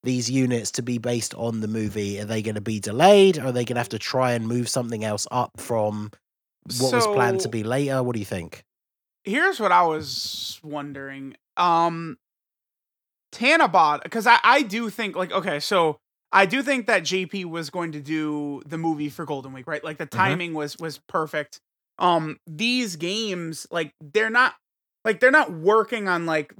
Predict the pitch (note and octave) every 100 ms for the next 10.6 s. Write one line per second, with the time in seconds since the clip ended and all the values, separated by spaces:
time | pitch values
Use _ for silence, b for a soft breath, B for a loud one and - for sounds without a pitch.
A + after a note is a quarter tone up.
0 | E3 D#3+ E3+ E3 D#3 C#3+ E3 D3 F3 D#3+
1 | D#3 C#3 C3+ D3 F3 E3+ D3 _ _ _
2 | G#3 F3 C#3 E3+ D3+ - - D#3 D3+ A2
3 | - A3 G3 F#3 C3+ E3+ E3+ D#3 D#3 F3+
4 | E3+ - D3 D#3+ D3 D#3 D3+ D3+ C#3+ C#3+
5 | C3 D#3 D#3 D3 D3 C#3+ - D#3 D3 D3+
6 | C#3+ C#3+ C#3+ D3+ C3+ C#3 C#3+ C#3+ C#3+ C#2+
7 | C#2 _ - G2 D#3 _ - - G#3+ G3
8 | G3 - G3 - A#3 C#4 F#4 E4 - -
9 | - F#3+ G3 G#3+ G#3 G#3 F#3+ _ _ _
10 | _ _ - A3 F3+